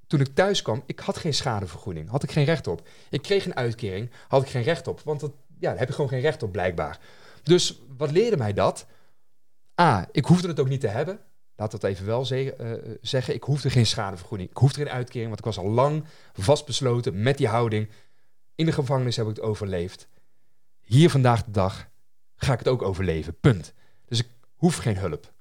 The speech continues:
Met respect voor de mensen die het wel nodig hebben, ik hoef dat niet, want ik zie mezelf niet als hulpbehoevend. Ik zie mezelf echt als een sterke schouder. En dat heeft mij zo de ogen doen open dat ik het gewoon zelf moet regelen. Dus ook vandaag de dag,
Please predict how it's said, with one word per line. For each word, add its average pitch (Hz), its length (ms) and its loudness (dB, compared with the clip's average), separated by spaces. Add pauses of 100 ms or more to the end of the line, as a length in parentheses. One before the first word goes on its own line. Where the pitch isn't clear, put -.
Met 131 220 4
respect 120 300 0
voor 117 100 -2
de 110 60 0
mensen 104 220 0
die 92 80 -2
het 139 100 2
wel 156 100 0
nodig 143 160 -2
hebben, 127 320 -2
ik 165 120 -2
hoef 143 140 -4
dat 113 140 -2
niet, 92 140 -8
want 110 120 -4
ik 117 80 -8
zie 151 160 -2
mezelf 120 320 -2
niet 139 240 -2 (440)
als - 180 2
hulpbehoevend. 104 680 -2 (1000)
Ik 117 100 -4
zie 135 100 2
mezelf 117 220 4
echt - 180 -2
als 113 100 -6
een - 60 -4
sterke 110 300 -2
schouder. 98 520 -2
En 117 360 -4 (1120)
dat 139 200 6
heeft 143 240 4
mij 127 440 0 (380)
zo 160 260 2
de 175 100 2
ogen 185 280 6
doen 127 120 2
open 160 260 2
dat 123 120 2
ik 143 60 -2
het - 100 -6
gewoon 139 180 0
zelf 143 200 2
moet 110 120 -2
regelen. 117 480 0
Dus 120 160 -2
ook - 140 -4
vandaag 127 340 0
de 123 140 -6
dag, 160 380 4